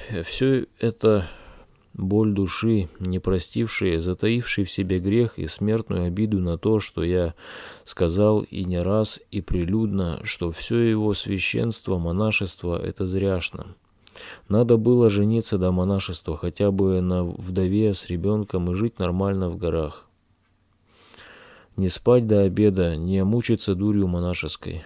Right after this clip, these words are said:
Если бы он обладал юмором и не пытался играть чужую роль, некоего защитника от евреев, духовника «Чёрной Сотни», а нормально отслужил бы в армии, побегал по горам Чечни, он бы был совершенно другим.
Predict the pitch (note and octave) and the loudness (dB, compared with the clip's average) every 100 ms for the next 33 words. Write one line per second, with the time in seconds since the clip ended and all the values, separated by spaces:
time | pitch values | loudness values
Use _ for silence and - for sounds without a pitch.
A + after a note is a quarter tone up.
0 | - - A2+ C3 A2 G#2 G#2 - A#2+ A#2 | -14 -4 0 0 0 2 2 2 2 2
1 | G2 G2 F#2 G#2 G#2 F#2+ G#2+ A#2 G#2 G2 | 2 2 2 2 2 2 0 2 2 2
2 | F2 - F#2 F#2 F2+ F#2 - G2+ A#2 A2+ | 0 -2 -2 0 0 -2 -2 0 2 2
3 | - G2 F#2+ G2 F#2 - F#2+ F2+ F#2+ F2 | 0 -2 0 0 0 -2 -4 0 0 0
4 | F#2 A2 G#2+ - - - - - - F#2+ | 2 0 0 -6 -20 -20 -20 -12 -2 0
5 | G2 - G2+ F2+ F2+ G2 - G#2+ - F2+ | 0 2 2 4 2 0 0 -2 -4 -4
6 | E2+ E2+ F2+ F2+ F#2 G2+ G2 E2+ F2 F2 | -2 -4 -2 -2 0 2 2 0 -6 -8
7 | - F2+ F#2+ - G#2 F#2 - G#2 F#2+ F#2 | -6 -2 -2 0 0 0 -2 -2 0 0
8 | E2+ F#2+ G2 - F2+ D#2 - - - - | -2 0 -2 -2 -6 -8 -12 -20 -20 -20
9 | - - _ - F2+ F#2+ G2+ B2 B2+ A2 | -20 -20 _ 0 2 4 4 4 4 4
10 | F#2+ - G2+ G2 A#2 A2 G2+ F#2+ G#2 A2 | 2 0 0 2 2 2 2 4 2 4
11 | G#2+ F#2+ E2+ E2+ F#2 F#2 G2+ A#2 G#2 G2 | 2 2 0 -4 -2 0 2 2 2 0
12 | F2+ E2+ E2+ F2 F#2 F#2 F2 D#2 - G2 | 0 -2 -2 0 0 0 -2 -6 -2 0
13 | G2+ E2+ - - A#2+ A2 G#2 F#2+ A2 G2 | -2 -2 -4 -2 2 2 2 2 2 0
14 | - F#2 F#2 - G#2 G2+ F#2 F#2+ F2+ E2 | 0 -2 -2 -2 0 0 0 -2 -2 -4
15 | D#2 | -4